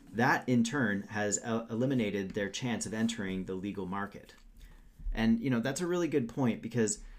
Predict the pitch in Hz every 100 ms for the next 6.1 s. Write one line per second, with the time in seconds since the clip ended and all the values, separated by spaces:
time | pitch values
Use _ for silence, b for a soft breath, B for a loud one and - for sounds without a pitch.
0 | b - 156 156 151 120 120 - - 123
1 | 113 101 - 127 107 101 117 135 143 131
2 | 117 - 123 120 110 98 95 123 117 110
3 | 95 98 95 92 b b b - 98 90
4 | - 117 117 117 113 104 98 117 123 120
5 | 123 113 110 107 98 98 - 123 117 113